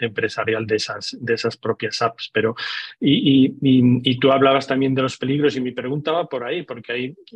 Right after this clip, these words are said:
la verdad es que siempre hay exceso de negatividad y las noticias en los medios, mira que yo soy periodista, pero las noticias en los medios, lo negativo es lo que llama la atención.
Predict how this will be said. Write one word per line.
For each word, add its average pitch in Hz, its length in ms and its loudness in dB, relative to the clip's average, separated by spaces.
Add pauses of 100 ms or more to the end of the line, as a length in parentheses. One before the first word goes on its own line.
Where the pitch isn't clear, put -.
(280)
la 120 160 -12
verdad 120 200 0
es - 100 -10
que 139 320 2
siempre 143 460 0
hay 143 300 2 (500)
exceso 139 520 -2
de 131 120 -4
negatividad 127 840 -4
y 123 60 -4
las 117 200 -10
noticias 120 480 -6
en 123 60 -4
los 113 160 0
medios, 127 320 0
mira 123 180 -2
que 117 120 -2
yo 117 100 -4
soy 123 140 -10
periodista, 123 520 -4
pero 107 200 -6
las 107 100 -10
noticias 110 400 -8
en 120 80 -4
los 120 140 -2
medios, 131 320 0
lo 107 120 -8
negativo 110 540 -6
es 107 80 -6
lo 117 100 -4
que 110 120 -4
llama 113 200 -4
la 113 100 -4
atención. 117 460 -6